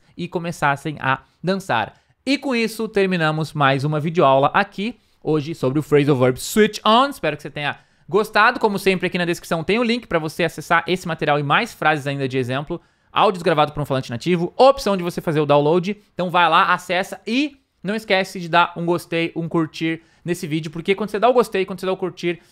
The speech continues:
isso faz com que o YouTube, o Facebook, eles espalhem, eles divulguem mais ainda o nosso trabalho. Então, se essa aula foi útil pra você, te ajudou, se você tá aprendendo, ajuda a gente aí,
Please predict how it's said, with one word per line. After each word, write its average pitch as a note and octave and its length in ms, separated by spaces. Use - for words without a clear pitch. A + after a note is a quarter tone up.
isso F3+ 200
faz F3+ 240
com F#3 100
que F#3+ 340
o F3 80
YouTube, F#3+ 520
o E3+ 40
Facebook, G3 500
eles F#3 180
espalhem, F#3+ 640
eles F3+ 160
divulguem F#3 440
mais E3+ 280
ainda E3 360
o F3 80
nosso E3 240
trabalho. E3+ 320
Então, C3 160
se G3+ 120
essa G3+ 200
aula F3 280
foi F#3+ 260
útil F#3+ 200
pra F3 100
você, E3 440
te - 100
ajudou, E3 460
se - 120
você F#3+ 240
tá F3 220
aprendendo, D#3+ 760
ajuda F#3 320
a F3+ 40
gente F#3+ 220
aí, D#3+ 260